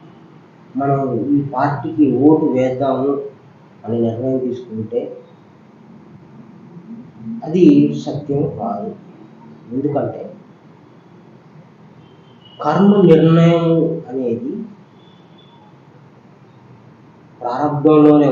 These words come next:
ఉంది కనుక ఆ ప్రారంభం ప్రకారం ఆత్మ ఆ సమయానికి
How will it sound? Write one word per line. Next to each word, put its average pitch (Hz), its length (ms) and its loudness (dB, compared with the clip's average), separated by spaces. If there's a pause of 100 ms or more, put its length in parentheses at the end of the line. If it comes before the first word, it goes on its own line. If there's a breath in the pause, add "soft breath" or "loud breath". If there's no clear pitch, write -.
ఉంది 113 220 -2
కనుక 101 300 -10 (1120)
ఆ 135 60 -8
ప్రారంభం 170 680 2
ప్రకారం 147 460 0 (340)
ఆత్మ 175 380 -6
ఆ 131 280 -6
సమయానికి 151 840 2